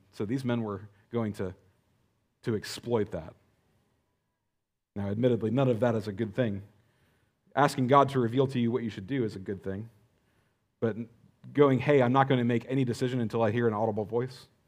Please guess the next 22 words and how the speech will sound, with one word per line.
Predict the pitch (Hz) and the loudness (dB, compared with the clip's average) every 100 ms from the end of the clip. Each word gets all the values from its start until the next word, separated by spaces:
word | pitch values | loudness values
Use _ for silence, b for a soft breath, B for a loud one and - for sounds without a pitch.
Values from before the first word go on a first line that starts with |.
| _ _ _ _ _ _ _ | _ _ _ _ _ _ _
maybe | 127 107 | -6 -2
not | 110 104 | -4 -4
so | |
much. | 110 113 - | -4 -4 -6
He's | 101 | -6
given | 139 117 | -4 -2
you | 113 | 0
a | |
lot | 113 123 | 2 2
in | 107 | 0
his | 104 | -6
word. | 107 139 104 | -4 -4 -4
Maybe | 104 104 | -6 -6
you | 110 | -8
can | 110 104 | -8 -10
apply | - 107 98 | -6 -6 -4
that. | 107 95 - _ _ b b b b _ | -8 -10 -14 _ _ b b b b _
Anyway, | 147 113 95 95 - _ _ _ | -2 -2 -4 -10 -16 _ _ _
that's | - 123 | -6 -4
just | 117 - | -6 -8
an | 98 | -12
aside. | - 104 95 | -6 -4 -4